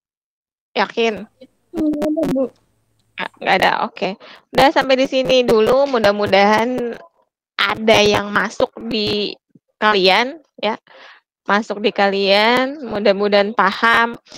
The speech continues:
Speaker 1: Kalau nggak paham, nanti kalau misalnya kurang jelas lagi, boleh nanya ke saya. Kalau se-, bisa saya jawab, saya jawab. Kalau nggak, ya berarti saya tunda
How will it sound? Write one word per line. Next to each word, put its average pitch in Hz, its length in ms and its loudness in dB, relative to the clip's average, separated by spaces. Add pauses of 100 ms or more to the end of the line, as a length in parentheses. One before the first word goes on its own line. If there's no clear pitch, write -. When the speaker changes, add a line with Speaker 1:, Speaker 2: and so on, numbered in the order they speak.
(220)
Speaker 1:
Kalau 208 240 2
nggak 202 160 2
paham, 233 960 2 (480)
nanti 208 320 -2
kalau 220 240 2
misalnya 214 800 -2
kurang 214 240 0
jelas 220 320 0
lagi, 220 240 -2
boleh 185 240 -2
nanya 185 320 -4
ke 202 80 -10
saya. 165 320 -8 (1700)
Kalau 220 240 4
se-, - 480 -10
bisa 254 240 2
saya 226 240 2
jawab, 214 240 2
saya 214 240 2
jawab. 220 400 4
Kalau 202 240 2
nggak, 240 80 4
ya 269 160 6
berarti 202 160 4
saya 226 240 0
tunda 202 240 0